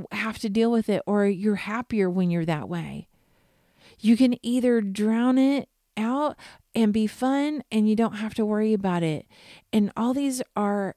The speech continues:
escaping the uncomfortable feelings that, and the discomfort and that pain again and again. And all it does is increase the pain and the resistance.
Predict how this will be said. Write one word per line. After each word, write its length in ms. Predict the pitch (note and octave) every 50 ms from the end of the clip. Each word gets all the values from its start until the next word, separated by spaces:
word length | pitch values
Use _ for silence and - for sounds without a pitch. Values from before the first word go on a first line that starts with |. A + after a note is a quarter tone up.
| _
escaping 760 | - G3+ - - - - - - B3+ C4 B3 - C#4 C4+ C4+ B3+
the 100 | A#3 G3+
uncomfortable 580 | F#3+ F#3 - - G3+ G3+ G#3 - A3 G3+ G3
feelings 600 | F3+ - - F#3 G3 G#3 A3 A3+ A3+ A#3 A3 G#3+
that, 240 | G3 G3+ F#3 - -
and 240 | - G3 F#3+ F3+ F3+
the 280 | F#3 F3+ F3 F3 F3 - - _
discomfort 600 | - F3+ F3 - - - G#3 G#3+ G#3+ - A#3+ A#3 -
and 160 | - F#3+ F#3
that 220 | F3 E3 - - -
pain 400 | - - G#3 A3 A#3 C4 C4+ - - - - - - -
again 400 | - F3 F3+ - A3 A#3+ B3+ B3+
and 120 | B3 A3
again. 500 | G#3+ G3 F#3+ - G3+ G3+ A3 A#3 B3 C4 - - - -
And 160 | - G3+ F#3 - -
all 180 | G3+ G#3 A3
it 160 | A3+ A3+ G#3+ -
does 280 | G#3+ G3+ G3+ G#3 G3
is 180 | G#3+ G#3 G3 A3
increase 500 | A3+ A#3 - - - C4 C4+ C#4 C#4 -
the 140 | - D4+ C4
pain 560 | - - B3 C4+ E4 G4 F#4+ B3 D#3+ C3+ E3 - - - - - -
and 120 | - A#3 C4
the 60 | C4 A#3+
resistance. 1000 | A#3 A#3+ A3 A3 A#3+ C4 B3+ - - - G#3 F3+ D#3+ - - - - - -